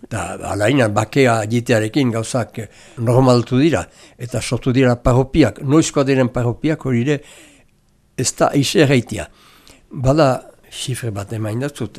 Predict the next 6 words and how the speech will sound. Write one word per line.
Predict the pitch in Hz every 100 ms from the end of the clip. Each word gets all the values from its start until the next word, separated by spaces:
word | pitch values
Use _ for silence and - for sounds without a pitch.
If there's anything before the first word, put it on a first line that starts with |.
| -
hamikagarren | 131 139 131 120 120 117 127
mendeko, | 117 135 131 123 123 107 101 - _ _ _ _ _ _ _ _ -
eh, | 117 110 104
dokumentu | 110 120 135 135 131 110
bat, | 135 - - - -
Akizekoa, | 117 123 - 123 113 131